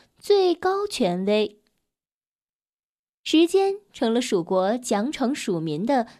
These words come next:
最佳工具。犯错的臣民被罚每天增加几个小时。日子一长，鼠王又不满足了，他干脆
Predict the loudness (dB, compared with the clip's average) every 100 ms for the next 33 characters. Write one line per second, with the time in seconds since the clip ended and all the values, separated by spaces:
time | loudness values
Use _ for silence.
0 | _ -6 0 2 2 0 -2 -4 -4 -2
1 | -2 -2 -2 -4 -6 _ _ _ _ _
2 | _ _ _ _ 2 2 -2 2 2 4
3 | 0 -2 0 0 2 0 -4 -12 -6 0
4 | 0 0 0 0 0 0 -2 0 0 0
5 | -8 _ -2 -2 -2 -4 -4 -4 -4 -6
6 | -4 -4 -4 -6 -4 -2 -4 -6 _ _
7 | _ _ _ _ _ _ _ _ 2 4
8 | 4 2 2 0 0 0 0 -2 _ _
9 | _ _ -2 2 4 4 2 -2 -10 _
10 | _ 2 4 2 2 2 2 0 0 2
11 | 2 0 -6 _ _ _ _ _ _ -8
12 | -6 -2 -2 0 0 0 4 4 4